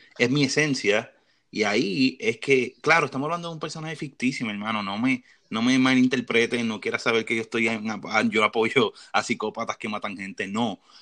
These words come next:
Pero e-, ese, ese es la, la, el trasfondo psicológico que quiero traer a, a través de la película. Y como dijo Xavier,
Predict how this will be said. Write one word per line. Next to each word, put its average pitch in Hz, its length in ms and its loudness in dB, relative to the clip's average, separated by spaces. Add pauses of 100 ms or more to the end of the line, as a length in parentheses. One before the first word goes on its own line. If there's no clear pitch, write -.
(140)
Pero 135 400 2
e-, 147 180 -4
ese, 165 320 -2
ese 185 280 0
es 185 160 -6
la, 139 240 -6
la, 127 440 2
el 123 200 -2
trasfondo 151 480 -2
psicológico 156 520 -2
que 110 120 -8
quiero 107 180 -4
traer 135 380 -2
a, 135 140 -2
a 117 100 2
través 101 220 0
de 120 80 0
la 127 100 -2
película. 147 360 0
Y - 40 -2
como 110 200 -2
dijo 113 220 -4
Xavier, 147 400 -2